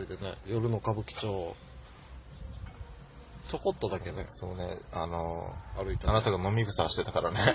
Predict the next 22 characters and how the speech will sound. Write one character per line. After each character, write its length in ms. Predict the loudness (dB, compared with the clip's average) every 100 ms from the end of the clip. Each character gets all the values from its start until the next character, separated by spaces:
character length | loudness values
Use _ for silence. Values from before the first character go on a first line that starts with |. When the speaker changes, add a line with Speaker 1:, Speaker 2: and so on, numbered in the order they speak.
| 12 12 12 12
Speaker 1:
<laughs> 540 | 10 2 -6 -4 0
飲 120 | 6 10
み 40 |
足 100 | 12
り 100 | 12
な 80 | 12
い 60 | 12
な 240 | 12 12
っ 60 | 12
て 140 | 12 12
な。 80 |
Speaker 2:
<laughs> 40 | 12 12 12 10 8 6 -4 -8 -10 -10 0 2 2 -2 -14 -14 -16 -16 -16 -16 -14 -12 -4 4
あ、 20 | 6
確 240 | 6 6
か 80 | 6
に 120 | 6
俺 180 | 6 6
も 140 | 4 2
ち 60 |
ょ 40 | 2
っ 40 |
と 220 | 2 2